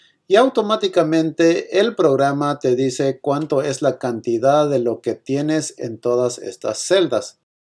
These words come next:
Ok, so nos venimos aquí abajo y aquí tenemos el total,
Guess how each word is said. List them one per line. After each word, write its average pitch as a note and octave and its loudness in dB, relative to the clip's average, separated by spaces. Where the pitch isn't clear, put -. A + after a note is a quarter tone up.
Ok, D3+ -2
so D3 -2
nos C#3+ -4
venimos G3+ -2
aquí F#3+ 0
abajo F3+ 4
y D#3 4
aquí D#3 2
tenemos D3+ -2
el A3 -2
total, D3 2